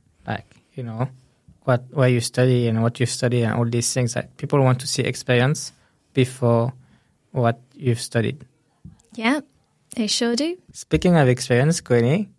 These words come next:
Speaker 1: perfect segue for the next point. We are looking to get people's experience with the podcast because, you know, we love every Thursday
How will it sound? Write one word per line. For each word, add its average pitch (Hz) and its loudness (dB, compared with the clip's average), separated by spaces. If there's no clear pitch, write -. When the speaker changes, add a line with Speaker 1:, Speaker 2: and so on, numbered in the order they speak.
Speaker 1:
perfect 139 0
segue 127 2
for 127 -2
the 113 0
next 139 0
point. 151 0
We 135 4
are 135 4
looking 143 0
to 139 0
get 127 2
people's 127 0
experience 120 0
with 123 0
the 110 0
podcast - -2
because, 120 0
you 127 4
know, 127 0
we 131 0
love 135 2
every 135 2
Thursday 131 0